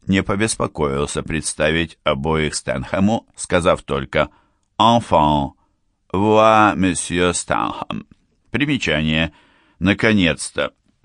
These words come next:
Вот месье Стэнхэм. Французский. Конец примечания. Оба, слегка кивнув, что-то пробормотали. "Vous m'excusez si je parle anglais,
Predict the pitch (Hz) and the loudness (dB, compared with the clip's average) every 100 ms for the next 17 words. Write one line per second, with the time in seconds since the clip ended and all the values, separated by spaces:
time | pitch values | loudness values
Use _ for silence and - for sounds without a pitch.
0 | _ 104 147 160 - 101 87 - 98 110 | _ 2 2 2 -2 0 0 0 0 0
1 | - 71 69 65 - 78 - _ _ _ | -2 -4 -4 -2 -2 -2 -4 _ _ _
2 | _ _ - 147 165 - 87 - - 90 | _ _ -2 0 0 -2 -4 -4 -2 -2
3 | - _ _ _ _ _ - 98 85 85 | -2 _ _ _ _ _ 0 2 4 2
4 | - - 78 73 - 53 64 52 - - | 2 -2 0 0 -2 -6 -6 -8 -8 -12
5 | _ _ _ _ _ _ _ _ - 151 | _ _ _ _ _ _ _ _ 0 4
6 | 185 185 - 147 147 - 147 143 120 110 | 4 2 2 2 0 2 -2 0 0 2
7 | 131 117 - 110 110 113 110 - 101 101 | 0 -2 -4 0 2 2 -2 0 0 2
8 | 101 98 80 64 - 50 - _ _ _ | 2 2 0 -4 -6 -10 -14 _ _ _
9 | _ _ _ _ 117 143 135 131 - 127 | _ _ _ _ 2 4 4 2 0 -4
10 | 101 113 120 127 123 - - - 113 107 | -2 2 2 2 -2 -4 -6 -2 0 0
11 | 87 98 87 - 98 101 101 98 104 92 | 0 -2 -2 2 4 6 4 2 2 4
12 | 87 76 78 80 80 98 | 4 0 0 2 2 0